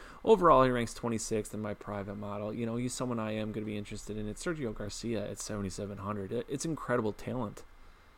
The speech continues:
at only seventy-seven hundred. And, and no names in this seven thousand price range really resonate like Garcia's does.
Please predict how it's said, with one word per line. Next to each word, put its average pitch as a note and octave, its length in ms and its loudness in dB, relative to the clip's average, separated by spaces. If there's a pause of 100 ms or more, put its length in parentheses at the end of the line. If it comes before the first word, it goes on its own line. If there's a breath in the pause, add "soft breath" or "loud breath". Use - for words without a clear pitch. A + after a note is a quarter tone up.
(300 soft breath)
at A2 180 -2
only A#2 220 2
seventy-seven G#2 600 -2
hundred. G2 340 -4
And, G#2+ 160 -6 (160)
and A#2+ 180 0
no D#3 140 4
names A2+ 720 2 (480 soft breath)
in A2+ 120 -2
this G#2 120 0
seven G#2+ 380 0
thousand G#2 340 0
price G#2 320 -2
range C#3+ 420 -4
really A#2 240 6
resonate G#2+ 640 0
like G2 240 -4
Garcia's G#2 560 -4
does. - 400 -10